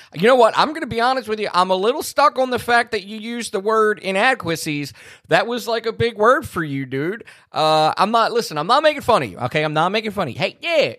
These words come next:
man, I know words, man. Come on, Lash. No, I'm not making fun of you, dude. I'm just saying, like, that's not, when I think of someone using the word inadequacies, I don't think, or at least the first person that comes to my mind isn't Bomber Billy,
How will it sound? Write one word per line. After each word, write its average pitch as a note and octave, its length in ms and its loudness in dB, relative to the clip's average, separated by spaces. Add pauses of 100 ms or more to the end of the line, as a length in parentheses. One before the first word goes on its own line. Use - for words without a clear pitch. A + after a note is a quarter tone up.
(100)
man, D4+ 160 0
I G4 80 0
know D#4 200 2
words, G#3 360 0
man. G3+ 240 -2
Come C#4 180 -4
on, G#3+ 120 0
Lash. F3 320 -2 (400)
No, C3+ 160 2
I'm A#2+ 120 2
not D3+ 140 2
making G#3+ 220 -4
fun G3+ 200 2
of B2 60 -2
you, G#2+ 80 -8
dude. G2 280 -12
I'm C3+ 160 2
just E3 240 -6
saying, F3+ 400 0
like, B2+ 280 -2
that's C3 340 0
not, C3+ 340 0 (360)
when C3+ 200 0
I G#3+ 180 4
think A#3+ 300 -2
of G3 100 -4
someone G3 400 0
using F3 400 -6
the D3+ 80 0
word D#3 400 0
inadequacies, B2+ 960 -6 (360)
I C#3+ 100 0
don't E3+ 340 2
think, D3+ 540 0 (440)
or D3+ 180 6
at D#3 120 0
least G#3+ 440 0 (120)
the D3+ 120 0
first G#3 320 2
person F3 340 0
that C3+ 80 -8
comes E3 300 0
to D3+ 60 -2
my C3 180 0
mind A#2+ 520 0 (100)
isn't C#3+ 500 0 (200)
Bomber B2+ 260 4
Billy, G2 420 -6